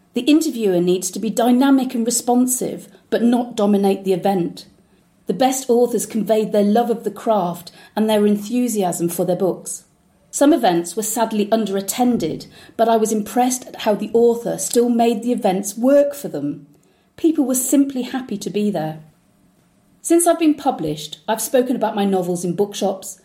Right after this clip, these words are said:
libraries, schools, and prisons. Festivals are a slightly different experience, I find.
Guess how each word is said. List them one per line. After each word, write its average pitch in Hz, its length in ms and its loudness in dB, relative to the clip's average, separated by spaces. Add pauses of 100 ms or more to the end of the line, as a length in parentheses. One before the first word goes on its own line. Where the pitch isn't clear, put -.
(120)
libraries, 202 760 0
schools, 185 600 0
and 202 180 -2
prisons. 180 580 -2 (600)
Festivals 208 600 -2
are 208 40 -4
a 220 60 -4
slightly 269 480 -2
different 214 440 -2
experience, 151 640 -2
I 151 100 -6
find. 143 520 -8